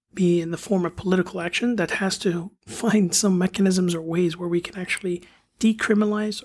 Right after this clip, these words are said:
or criminalize this behavior, with a focus on criminalizing today's practices in particular.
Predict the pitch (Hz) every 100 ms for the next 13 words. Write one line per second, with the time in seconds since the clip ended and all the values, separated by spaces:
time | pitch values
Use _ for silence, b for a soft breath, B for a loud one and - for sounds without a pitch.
0 | _ - 226 254 - 240 254 170 170 160
1 | 196 185 202 202 190 165 - _ - 220
2 | 202 - 220 214 185 185 175 170 _ _
3 | _ _ - 247 233 185 165 170 165 170
4 | 170 _ _ _ - 175 180 185 165 151
5 | _ _ - 185 180 175 - 175 160 160
6 | - 175 208 - 170 156